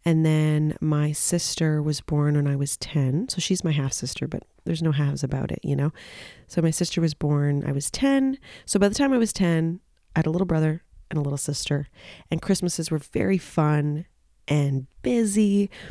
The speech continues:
And up until I was, like, eighteen or nineteen or however age I was,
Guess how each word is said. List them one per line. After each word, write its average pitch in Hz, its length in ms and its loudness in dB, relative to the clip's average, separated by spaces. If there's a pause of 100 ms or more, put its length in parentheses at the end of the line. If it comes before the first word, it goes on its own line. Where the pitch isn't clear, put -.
(340)
And - 220 2
up 247 160 -4
until 196 640 2
I 160 160 4
was, 156 200 4
like, 139 480 -2 (640)
eighteen 165 440 2
or 151 60 2
nineteen 151 480 2
or 135 140 2
however 156 580 0
age 147 180 -2
I 135 120 2
was, 139 460 0